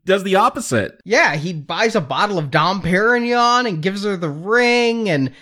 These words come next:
Speaker 2: has a nice rooftop lunch, I think, at a Asian place, and they decide to get married.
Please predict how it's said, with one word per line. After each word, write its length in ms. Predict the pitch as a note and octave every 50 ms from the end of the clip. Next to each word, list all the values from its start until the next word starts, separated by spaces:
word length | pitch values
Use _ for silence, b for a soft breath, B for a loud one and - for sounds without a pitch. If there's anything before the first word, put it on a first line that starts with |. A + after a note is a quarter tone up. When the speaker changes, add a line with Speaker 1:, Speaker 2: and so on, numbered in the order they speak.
| b b b
Speaker 2:
has 180 | b E3 D#3 E3
a 60 | D3+
nice 360 | C3 C3 D3+ F3+ G3 - -
rooftop 800 | D#3 C#3+ D3 F#3 G#3+ G#3+ - - - A#3+ A3+ G#3 G#3 F#3 E3+ - _ _ _ _ _ -
lunch, 580 | D#3+ D3 C3+ D#3 E3+ F#3 A#3 C4 A#3+ - -
I 140 | A3 A3 A3
think, 420 | G#3+ - A#3+ A#3 A3+ A3+ A3+ A3
at 160 | A3 F3+ D3 C3+
a 240 | B2 B2 A2+ - - - B2 - _ -
Asian 440 | - F3 G3 G3+ F#3+ G#3 G3 G3 F3+
place, 400 | F3+ G3 G3 F#3+ F#3+ F#3+ - -
and 180 | E3 C#3 C3+
they 280 | C#3 C#3+ C#3+ C3+ - b b b b b
decide 360 | E3+ E3 - G#3 G3 G3+ E3
to 60 | F3
get 180 | D#3 E3+ D#3 D3
married. 440 | D#3+ F#3+ A#3+ C4 B3 G#3 E3+ D#3